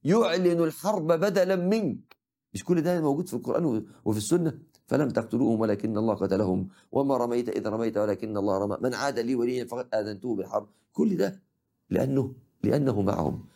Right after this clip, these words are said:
يا ليتني أصرخ بهذه الآية لأقول لنفسي ولإخواننا المرابطين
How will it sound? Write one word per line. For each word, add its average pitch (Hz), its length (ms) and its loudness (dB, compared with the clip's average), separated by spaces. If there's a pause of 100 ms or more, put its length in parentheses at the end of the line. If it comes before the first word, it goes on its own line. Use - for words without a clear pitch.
(280)
يا 156 160 2
ليتني 123 440 0
أصرخ 104 360 -2
بهذه 101 320 2
الآية 98 380 0
لأقول 101 680 -2 (540)
لنفسي 117 460 2
ولإخواننا 113 680 0
المرابطين 98 840 0